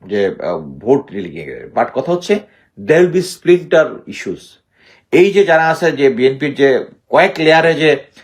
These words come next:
আহ, প্রশাসনের লোকজন আছে, তারাই যখন এই ভোটের, আহ, কেন্দ্রে যাবে, ইয়া যাবে, হয়তোবা দেখা যাবে যে বাংলা-, সারা বাংলাদেশের, আহ, থার্টি ফাইভ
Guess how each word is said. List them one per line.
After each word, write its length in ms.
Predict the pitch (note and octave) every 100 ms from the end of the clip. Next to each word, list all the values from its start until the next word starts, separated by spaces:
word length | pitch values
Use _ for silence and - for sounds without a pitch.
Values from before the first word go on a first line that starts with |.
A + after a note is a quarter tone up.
| _ _ -
আহ, 400 | A2 A2+ G2+ F#2
প্রশাসনের 520 | - C3+ C#3+ D3+ D3
লোকজন 280 | A#2+ A2 A#2+
আছে, 240 | A#2+ -
তারাই 640 | C3 A2+ B2 C3+ C3+ C3+ C3
যখন 400 | A#2 - A#2+ A2+
এই 200 | A2+ A2+
ভোটের, 520 | G#2+ A2 C3 A2+ A2+ - - _ -
আহ, 540 | G2+ G#2+ G2+ F#2 -
কেন্দ্রে 400 | - C3 B2 B2
যাবে, 240 | A#2 A#2+
ইয়া 180 | A#2 A2
যাবে, 220 | A2 A2+
হয়তোবা 420 | B2 A#2 C3 B2+ A#2
দেখা 240 | A2+ A#2
যাবে 160 | A#2+ A2+
যে 180 | A#2
বাংলা-, 320 | G#2+ G2 B2 A#2+
সারা 280 | E3 G3
বাংলাদেশের, 540 | F3 D3+ D3 C#3+ G3 G#3+ - _ _ _ - _ -
আহ, 320 | B2 C3 C3
থার্টি 260 | D#3+ D3+ D3+
ফাইভ 240 | D#3 D3